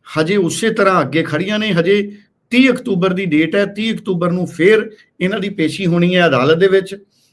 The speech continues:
ਉਸ ਤੋਂ ਬਾਅਦ ਤੈਅ ਹੋਊਗਾ ਕਿ ਦੁਬਾਰਾ,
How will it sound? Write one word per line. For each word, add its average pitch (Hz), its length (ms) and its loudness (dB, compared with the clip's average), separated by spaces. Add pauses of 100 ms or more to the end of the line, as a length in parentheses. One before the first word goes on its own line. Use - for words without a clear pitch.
(160)
ਉਸ 170 180 -6
ਤੋਂ 190 160 2
ਬਾਅਦ 165 260 2
ਤੈਅ 185 240 4
ਹੋਊਗਾ 175 540 0 (120)
ਕਿ 165 100 -2
ਦੁਬਾਰਾ, 147 640 2